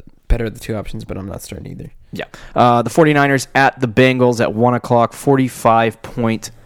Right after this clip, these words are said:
Speaker 2: over under. Um, I don't know. This should be an interesting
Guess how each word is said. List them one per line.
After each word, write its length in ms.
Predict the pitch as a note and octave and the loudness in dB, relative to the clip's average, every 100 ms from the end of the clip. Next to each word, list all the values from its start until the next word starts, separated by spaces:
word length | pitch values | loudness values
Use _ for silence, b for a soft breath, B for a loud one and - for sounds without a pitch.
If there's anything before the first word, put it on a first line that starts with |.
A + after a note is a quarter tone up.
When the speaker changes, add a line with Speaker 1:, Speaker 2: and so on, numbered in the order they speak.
| b b b A#2+ | b b b 0
Speaker 2:
over 560 | B2+ A#2 B2 A#2 A2+ _ _ _ _ _ _ _ - | 0 0 0 0 -2 _ _ _ _ _ _ _ 0
under. 560 | A#2+ A#2 A2+ A2+ A2+ b b b b b b b _ | 2 2 2 2 0 b b b b b b b _
Um, 720 | - G#2+ G#2+ G2+ G2 G2 F#2 - - _ _ - _ _ _ _ _ _ - | -4 0 2 2 0 -2 -6 -12 -20 _ _ -20 _ _ _ _ _ _ -2
I 80 | B2 | 0
don't 80 | A2 | 2
know. 100 | G2+ | 0
This 140 | A#2 | -2
should 160 | C#3 B2 | -2 0
be 280 | G#2+ G2+ - | 0 -2 -4
an 120 | G2 | -6
interesting 600 | G2+ G2+ F#2+ G2+ F#2 F2+ | -6 -6 -6 -6 -6 -10